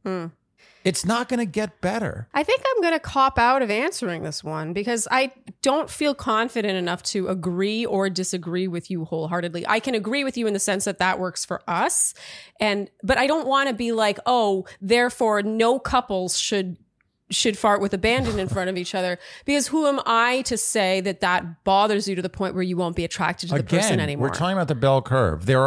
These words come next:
Speaker 2: are
Speaker 1: Yeah.
Speaker 2: obviously some fringe partners that not only can have a perfectly amazing sexual
Speaker 1: Mm-hmm.
Speaker 2: life while farting constantly, some might even be turned on by it. They're like, I know for a fact there are, like, fetish videos of girls farting on cakes.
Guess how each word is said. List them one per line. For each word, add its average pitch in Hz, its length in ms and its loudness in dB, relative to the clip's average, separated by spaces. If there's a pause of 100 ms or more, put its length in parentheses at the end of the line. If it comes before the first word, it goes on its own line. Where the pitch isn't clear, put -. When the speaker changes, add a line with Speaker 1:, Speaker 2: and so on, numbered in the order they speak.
Speaker 2:
are 123 180 2
Speaker 1:
Yeah. 208 140 4
Speaker 2:
obviously 170 320 2
some 151 460 0
fringe 143 500 0
partners 147 580 0 (220)
that 143 240 4
not 165 260 4
only 180 520 2
can 160 120 2
have 156 140 2
a 143 40 4
perfectly 160 720 2
amazing 135 680 2
sexual 151 440 0
Speaker 1:
Mm-hmm. 113 60 2 (240)
Speaker 2:
life 98 100 -8
while 117 300 2
farting 127 340 0
constantly, 127 540 0 (400)
some 247 340 2
might 196 200 4
even 208 140 0
be 214 120 -2
turned 220 320 0
on 247 240 2
by 185 140 2
it. 90 280 -4 (120)
They're 254 220 6
like, 220 300 0
I 196 120 4
know 190 260 4
for 185 140 2
a 151 40 4
fact 202 260 0
there 170 100 4
are, 160 40 4
like, 156 160 2
fetish 160 460 2
videos 139 500 4
of 117 140 -2
girls 147 260 2
farting 143 380 2
on 117 140 0
cakes. - 600 -4